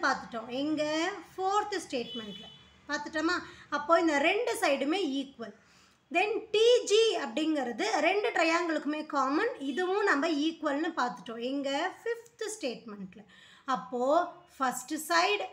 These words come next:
செகண்ட் சைடு, தேர்ட் சைடு ரெண்டு ட்ரையாங்கிளுக்குமே ஈக்குவல். அதாவது, இந்த சைடும் நமக்கு ஈக்குவல், இந்த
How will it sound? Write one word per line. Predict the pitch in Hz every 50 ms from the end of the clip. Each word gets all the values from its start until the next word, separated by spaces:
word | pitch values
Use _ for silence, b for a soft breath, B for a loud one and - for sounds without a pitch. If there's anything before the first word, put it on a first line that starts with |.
| - - - - -
செகண்ட் | - 294 254 247 - - 320 330 330 349 330 339
சைடு, | 359 359 370 415 403 415 - - - - _ _
தேர்ட் | 392 381 381 392 392 381 381 339 - -
சைடு | 294 233 214 185 175 - - _ 294 269
ரெண்டு | 233 294 339 381 403 480 494 466 403 -
ட்ரையாங்கிளுக்குமே | - 294 277 285 285 302 311 330 320 302 262 247 247 254 254 240 240 294 381 403 311 247 233 254
ஈக்குவல். | 277 311 330 330 - - 247 233 254 254 247 220 196 180 B B B B B B _
அதாவது, | - 240 233 233 233 226 202 330 415 494 622 - - -
இந்த | 269 254 254 269 254 254 247 247 -
சைடும் | 277 262 247 262 254 226 285 320 339
நமக்கு | 311 240 226 220 185 - 240
ஈக்குவல், | 214 202 202 202 208 190 - - 226 262 311 381 480 539 - b b b b b b b b b b b b _ _ _ _ _ _ _ _ _
இந்த | 277 254 277 294 311 311 294 277 269